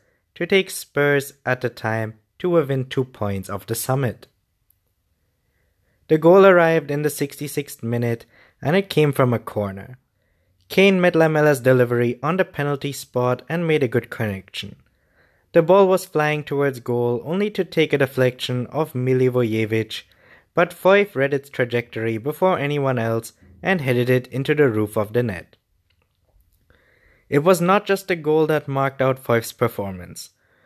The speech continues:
A common sight was the Argentinian reading Palace's passing quicker than their own forwards,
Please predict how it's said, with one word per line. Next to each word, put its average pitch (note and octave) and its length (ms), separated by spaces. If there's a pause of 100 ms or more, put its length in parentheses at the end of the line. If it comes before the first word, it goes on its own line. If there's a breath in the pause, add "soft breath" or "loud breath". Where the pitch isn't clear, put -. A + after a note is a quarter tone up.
(160)
A F3 80
common F#3 400
sight D#3+ 380
was D3+ 220
the D#3 80
Argentinian C3 920
reading F#3 460
Palace's E3+ 520
passing C3+ 560 (360 soft breath)
quicker F3+ 340
than D3 160
their B2 140
own B2 180
forwards, A2 680